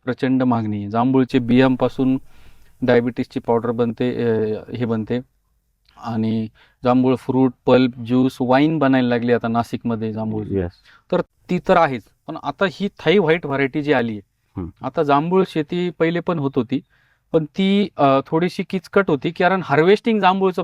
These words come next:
Speaker 1: फार सोपं नाही.
Speaker 2: बरोबर.
Speaker 1: फळं काढणं
Speaker 2: हा.
Speaker 1: थोडंसं प्र-, अवघड काम आहे.
Speaker 2: येस.
Speaker 1: तर ती व्हरायटी उंच जाणारी होती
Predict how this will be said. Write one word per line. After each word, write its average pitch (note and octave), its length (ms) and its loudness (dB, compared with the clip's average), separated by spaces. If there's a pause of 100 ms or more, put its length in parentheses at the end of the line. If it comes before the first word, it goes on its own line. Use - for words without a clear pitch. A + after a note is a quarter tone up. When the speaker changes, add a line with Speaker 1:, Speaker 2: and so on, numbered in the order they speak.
Speaker 1:
फार D3+ 120 2
सोपं C3+ 360 0
नाही. A2+ 200 -4 (300)
Speaker 2:
बरोबर. G#2 200 4
Speaker 1:
फळं F3 80 6
काढणं E3+ 540 0
Speaker 2:
हा. F3 200 -14
Speaker 1:
थोडंसं D#3+ 400 2
प्र-, D3+ 340 -2 (180)
अवघड D3 320 2
काम B2+ 280 -2
आहे. G2+ 240 -8
Speaker 2:
येस. F2 140 -6 (340)
Speaker 1:
तर F3+ 100 4
ती - 140 -4
व्हरायटी D#3+ 380 2
उंच F#3 300 -6
जाणारी D3 380 0
होती G#2+ 240 -10